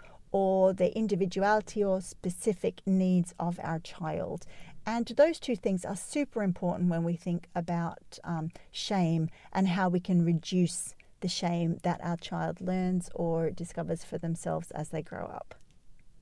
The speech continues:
So in this video, we are going to go deeper into how to build connection,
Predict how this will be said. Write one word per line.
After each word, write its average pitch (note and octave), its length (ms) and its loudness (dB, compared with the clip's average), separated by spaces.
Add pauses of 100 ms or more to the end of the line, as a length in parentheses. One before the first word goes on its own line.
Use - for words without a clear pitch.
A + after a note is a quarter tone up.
(460)
So B3 140 6
in C4 140 4
this D#4+ 160 -2
video, F#3 320 4
we F#3 160 2
are G3+ 80 0
going F3 240 0
to F3 100 -10
go E3 160 0
deeper E3 480 -4
into D#3+ 320 -4
how G3 260 -4
to - 160 -2
build E3 360 0
connection, - 720 -6